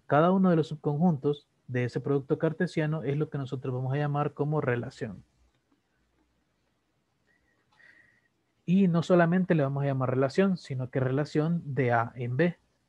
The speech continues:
¿Y por qué le colocamos este apellido a la, a la, al concepto de relación? Y es que la relación depende de dos conjuntos.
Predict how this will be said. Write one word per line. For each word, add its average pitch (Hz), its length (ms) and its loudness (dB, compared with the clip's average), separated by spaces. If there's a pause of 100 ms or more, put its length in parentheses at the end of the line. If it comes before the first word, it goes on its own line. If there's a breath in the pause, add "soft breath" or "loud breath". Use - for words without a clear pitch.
(840)
¿Y 135 100 -10
por 123 220 -8
qué 165 100 0
le 170 120 4
colocamos 160 500 0
este 160 220 -2
apellido 143 560 2
a 123 120 0
la, 120 180 -2
a 123 240 -2
la, 120 880 -4 (160)
al 127 140 -8
concepto 143 420 -6
de 139 60 0
relación? 135 560 -2 (340 soft breath)
Y 165 220 0
es 147 200 0
que 165 280 0
la 131 140 0
relación 156 580 0
depende 139 460 2
de 143 120 6
dos 120 160 -8
conjuntos. 156 680 -2